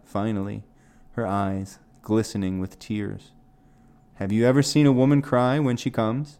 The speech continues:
she said. And I said, "You came?" She nodded, almost comically solemnly. She said, "When you come, I come."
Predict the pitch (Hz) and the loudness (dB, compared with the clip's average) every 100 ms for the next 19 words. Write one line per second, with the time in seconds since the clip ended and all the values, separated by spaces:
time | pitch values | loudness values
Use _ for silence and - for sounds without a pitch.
0 | _ - 135 - 135 143 - _ _ _ | _ -10 -10 -8 -8 -10 -12 _ _ _
1 | - _ 98 98 98 - 76 - _ - | -20 _ -6 -4 -6 -8 -12 -12 _ -6
2 | 110 - 80 104 208 - - _ _ _ | -6 -6 -8 -4 -4 -6 -20 _ _ _
3 | - - 104 101 127 113 82 - 98 117 | -18 -4 0 2 2 0 -4 -4 -2 0
4 | 120 - - - - 127 131 - 135 127 | 0 -4 -14 -12 -2 0 0 0 -2 -2
5 | 131 - - _ - - 104 98 95 92 | -6 -18 -20 _ -18 -4 -2 0 -2 -4
6 | 92 98 - 104 - 110 107 - _ _ | -6 -8 -10 -12 -10 -12 -12 -16 _ _
7 | _ _ _ _ 104 110 113 139 139 127 | _ _ _ _ -4 0 4 2 2 -4
8 | 120 117 _ _ _ - - - - 78 | -4 -10 _ _ _ -20 -20 -14 -10 -10
9 | - - | -10 -16